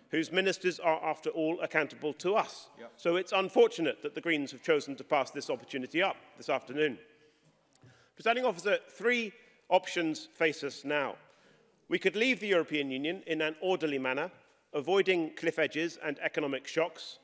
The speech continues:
Speaker 1: transitioning smoothly from membership to exit in accordance with the withdrawal agreement that has been agreed by the E U twenty-seven and the U K government.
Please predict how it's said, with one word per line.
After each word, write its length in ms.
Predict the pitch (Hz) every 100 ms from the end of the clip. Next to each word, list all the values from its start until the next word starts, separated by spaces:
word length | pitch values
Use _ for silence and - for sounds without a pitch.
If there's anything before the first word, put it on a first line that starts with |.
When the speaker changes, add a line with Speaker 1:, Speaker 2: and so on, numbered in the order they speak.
| _
Speaker 1:
transitioning 640 | - 175 156 202 190 180
smoothly 500 | - 240 226 143 107 - - _
from 200 | - 165
membership 600 | 170 165 151 165 147 -
to 120 | 165
exit 460 | 170 180 - 185 - - _
in 100 | 175
accordance 540 | 180 175 175 160 160 143
with 160 | 156
the 80 | 160
withdrawal 340 | 160 170 160
agreement 400 | 147 156 147 147
that 140 | 147 123
has 120 | 127
been 180 | - 139
agreed 420 | 139 214 170 151 - - -
by 160 | 156
the 80 | 151 156
E 40 |
U 180 | 147 135
twenty-seven 640 | 127 143 135 165 135 139 135 _ -
and 140 | 143
the 60 | 131
U 160 | 131
K 180 | - 127
government. 320 | 147 123 104